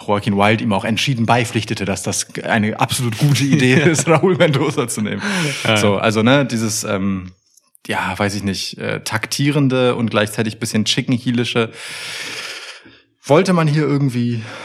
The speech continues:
Speaker 1: ein bisschen breiter treten, als ich finde, dass man es hätte sollen, so, weil ich mag das Chickenige ehrlicherweise an Santos nicht,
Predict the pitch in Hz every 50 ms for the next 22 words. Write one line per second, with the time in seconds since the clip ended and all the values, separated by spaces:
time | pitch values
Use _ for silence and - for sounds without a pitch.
0 | - - - - - - - - - - _ - 117 113 107 113 - - 120 107
1 | 107 107 104 95 - 107 104 110 117 113 107 - - 110 107 90 107 104 107 110
2 | 101 - 113 131 - - 135 131 127 120 113 110 - 113 107 110 110 - 120 117
3 | - 117 110 107 104 107 107 104 101 98 113 127 143 156 170 180 175 170 165 165
4 | 165 165 165 160 127 117 113 - - - - - _ - - 110 110 110 117 120
5 | - 117 110 - - _ - - 143 127 139 135 131 131 131 131 131 139 135 -
6 | - 123 117 117 - 131 120 117 120 120 117 120 120 120 - - 117 123 117 -
7 | 123 120 117 131 123 113 113 135 139 160 - - - - _